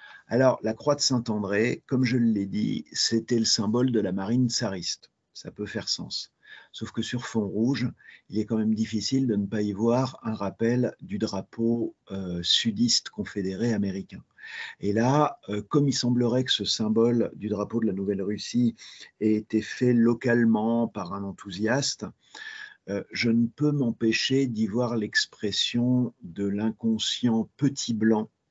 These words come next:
euh, des séparatistes, c'est-à-dire ce côté, euh, anti-pouvoir central,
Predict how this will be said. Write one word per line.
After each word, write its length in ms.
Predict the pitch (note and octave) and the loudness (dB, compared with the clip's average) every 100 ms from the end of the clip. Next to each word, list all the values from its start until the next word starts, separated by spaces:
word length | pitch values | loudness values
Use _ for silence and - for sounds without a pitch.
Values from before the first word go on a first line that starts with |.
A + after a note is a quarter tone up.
| - - - - _ G2+ | -20 -18 -18 -20 _ -4
euh, 960 | G#2 G2+ G2+ G2 F#2+ F#2+ F#2 F#2 E2+ - | -2 -2 -2 -2 -2 -4 -4 -4 -6 -8
des 360 | F2+ F#2 A2 A#2 | -12 0 2 4
séparatistes, 1000 | - A2+ G#2+ F#2 E2+ - A2+ - - F#2 - - - - | 4 2 0 -4 -6 -4 0 0 -2 -8 -10 -16 -16 -6
c'est-à-dire 600 | - A#2 A#2+ B2+ E3+ E3 | -2 0 2 8 8 6
ce 180 | - C3 | 0 0
côté, 720 | - B2+ B2+ - C3+ C3 A2+ | 2 0 0 0 4 4 4
euh, 260 | G2 F2+ - - | 2 -2 -6 -2
anti-pouvoir 1040 | D#3 D3 - E3 E3+ E3 C3 A#2 A#2 - | -2 0 -2 0 0 0 0 2 2 -2
central, 840 | - A#2+ - - A#2+ A#2+ A#2 F2+ | -2 -2 -2 -2 2 2 2 -2